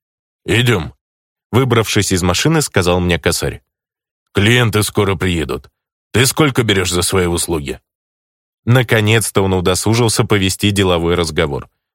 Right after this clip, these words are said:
Только что ему ответить на это? В голове мелькнула неожиданная мысль.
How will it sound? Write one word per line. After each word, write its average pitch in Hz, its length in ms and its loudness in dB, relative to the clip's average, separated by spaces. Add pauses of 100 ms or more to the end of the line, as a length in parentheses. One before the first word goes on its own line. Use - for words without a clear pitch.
(200)
Только 135 300 0
что - 240 -2
ему 156 240 0
ответить 151 520 -2
на 80 120 2
это? 71 380 -4 (420)
В 98 140 0
голове 110 400 2
мелькнула 104 540 0
неожиданная 95 680 0
мысль. 80 380 -4